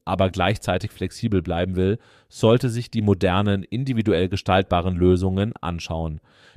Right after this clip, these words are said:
Die Zukunft der Rente liegt nicht mehr in starren Auszahlungsmodellen, sondern in flexiblen,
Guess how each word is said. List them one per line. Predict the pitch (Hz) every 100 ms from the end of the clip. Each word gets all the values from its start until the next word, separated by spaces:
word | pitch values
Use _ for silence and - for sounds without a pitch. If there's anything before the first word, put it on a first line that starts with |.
| -
Die | 104
Zukunft | - 175 156 -
der | 107
Rente | 95 120 117 101
liegt | 113 -
nicht | 120 -
mehr | 104 -
in | 95
starren | - - 98 107 95
Auszahlungsmodellen, | 85 98 - - 92 101 104 107 101 98 104 110
sondern | 107 113 120
in | 117
flexiblen, | - 123 - - 147 131 131